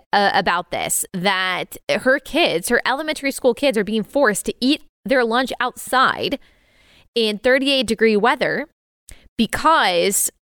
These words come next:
apparently them eating inside could potentially spread covid germs because they're being, they'll have to take their masks off to eat. So this article says,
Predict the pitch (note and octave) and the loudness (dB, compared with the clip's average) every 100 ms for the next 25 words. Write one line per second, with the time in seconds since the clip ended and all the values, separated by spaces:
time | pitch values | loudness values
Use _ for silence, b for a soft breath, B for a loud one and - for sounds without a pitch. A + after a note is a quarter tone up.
0 | _ - - A#3+ C4+ C4 A#3 A3 G3+ A3 | _ -6 -2 2 4 4 4 2 2 0
1 | - A#3+ A#3 - B3+ - F#3+ D3+ A2 D#3 | 0 0 2 0 -2 0 0 0 0 -2
2 | F#3+ - G3 D#3+ _ - - - A#3 A3+ | -4 -2 -4 -4 _ -10 -8 -2 -2 0
3 | C4 B3+ A3+ G3 F#3 F#3+ - _ _ _ | 2 2 2 2 2 2 -2 _ _ _
4 | - - - A#3 A3+ A3 A3+ G#3 F3+ E3+ | -16 -12 -2 0 0 0 2 2 2 0
5 | E3+ - F#3+ G3+ E3+ G3+ F#3 F#3+ F3 F3+ | -2 -6 -6 -4 -2 2 2 0 -6 -6
6 | - F3 G3+ F#3 D3+ E3 G3 G3 G3+ G3 | -10 -4 0 2 2 0 -4 -4 -4 -2
7 | F3 F3 F3+ - E3 - - - E3+ - | 0 0 -2 -2 -2 -2 -8 -6 -8 -4
8 | G3+ F3+ G3+ G3 G#3+ G3+ G3 | -2 0 0 -2 -2 0 -2